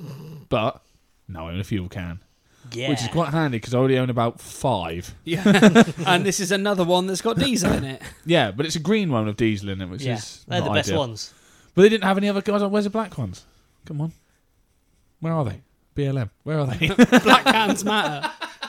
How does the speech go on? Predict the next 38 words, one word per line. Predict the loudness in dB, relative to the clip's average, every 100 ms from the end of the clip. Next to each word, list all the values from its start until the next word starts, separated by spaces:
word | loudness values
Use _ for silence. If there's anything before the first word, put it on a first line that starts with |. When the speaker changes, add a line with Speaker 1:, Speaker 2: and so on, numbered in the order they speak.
| -10
Speaker 3:
<laughs> | -10 -8 -8 -8 -8 -14 -14 -20 -18 -16
Speaker 1:
So | -4
I | -2
had |
to | -2
buy | -4
a | -4
green | -6 -8 -8
one | -10
and | -12
put | -12
it |
with | -10
diesel, | -8 -8 -10
which | -14
felt | -12 -10 -10
wrong. | -12 -14 _ _ _ _ _ _ _ _ _ _ _ _ _ _ _
Speaker 3:
Uh, | -8
Speaker 1:
Yeah, | -6 -4 -6 -6
Speaker 2:
I |
Speaker 1:
so | -6
Speaker 2:
knew | -6
they'd | -8
do | -10 -12
this. | -12 -12 -8
Speaker 1:
<laughs> | 0 2 4 4 6 6 6 0 2 0 2 0 2 0 0 -6 -4 -8 -8
Speaker 3:
Yes, | -10 -8 -6 -6
Speaker 1:
We're |
all, | -6
Speaker 3:
Adam. | -10 -12 -14
Speaker 1:
we're | -14 -12
all | -14
for | -12 -10 -10
it. | -10 -12
You're | -14 -12
the |
one | -10 -10
that's | -12 -16 -20